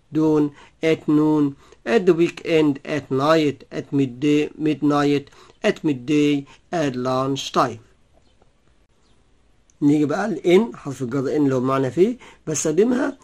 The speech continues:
with parts of the day، مع أو فترات اليوم الرئيسية التلاتة. In the morning، in the afternoon، in the evening، في الصباح، بعد الظهر، في المساء.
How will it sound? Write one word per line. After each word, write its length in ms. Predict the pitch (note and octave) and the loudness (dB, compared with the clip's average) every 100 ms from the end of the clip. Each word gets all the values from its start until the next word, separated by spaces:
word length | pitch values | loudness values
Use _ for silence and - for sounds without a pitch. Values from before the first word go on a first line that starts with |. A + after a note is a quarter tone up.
| - G3 | -8 -4
with 260 | E3+ D#3 | -4 0
parts 320 | G3+ G#3+ - C4 | 2 2 0 -12
of 260 | G#3+ D3+ | -10 -6
the 160 | D3+ C#3 | -2 2
day، 360 | D#3 C#3+ A#2+ | 2 2 2
مع 380 | B2 D3+ E3+ - | 0 0 -2 -4
أو 100 | C3+ | -8
فترات 500 | A#2 C3+ C3 C#3 D#3+ | -8 -10 -6 -4 0
اليوم 240 | C#3 D3+ D3 | 0 2 0
الرئيسية 540 | B2+ A#2+ - D3+ D#3 | -2 -6 -4 -2 -2
التلاتة. 580 | D3+ D3+ D3 C#3+ C3+ A2 - - _ G#3+ | -2 -2 0 -2 -6 -14 -16 -20 _ 4
In 40 | |
the 140 | F#3 | 6
morning، 540 | D3+ D3 C#3 C#3 C#3 C3 - - F#3+ | 6 4 4 4 2 -2 -12 2 6
in 100 | F#3 | 6
the 60 | D3+ | 4
afternoon، 680 | D3 - D#3 C#3+ C#3+ C#3 B2+ - | -4 -6 -4 0 0 0 -4 -2
in 140 | D#3+ C3 | 0 0
the 80 | |
evening، 460 | C3 D#3+ C#3 B2 A#2 | 0 0 2 0 -2
في 80 | A2+ | -8
الصباح، 560 | A2+ A#2 A2+ C#3+ E3 - - - | -10 -8 -2 -2 -2 -6 -20 -8
بعد 220 | C#3 C3 | -6 -4
الظهر، 460 | C3 B2 E3+ F3 C#3 | -4 -2 -2 -2 -2
في 100 | D#3+ | 0
المساء. 400 | D#3 C#3 C3 | 0 -2 -6